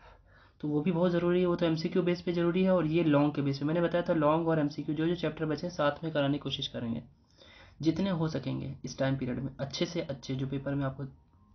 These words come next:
maximum आप कर पाएँ, ठीक है। कोशिश तो पूरी है, अब आप लोग जब paper लेके आएंगे तब आप लोग खुद बताएंगे कि कितना आया, नहीं आया,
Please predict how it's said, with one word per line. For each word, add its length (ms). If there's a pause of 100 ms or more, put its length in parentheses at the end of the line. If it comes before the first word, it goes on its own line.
(140)
maximum 540
आप 180
कर 120
पाएँ, 260 (880)
ठीक 120
है। 100 (140)
कोशिश 300
तो 80
पूरी 280
है, 140 (240)
अब 240 (1000)
आप 140
लोग 100
जब 120
paper 220
लेके 220
आएंगे 180
तब 200
आप 140
लोग 80
खुद 160
बताएंगे 420
कि 140 (260)
कितना 320
आया, 220
नहीं 240
आया, 240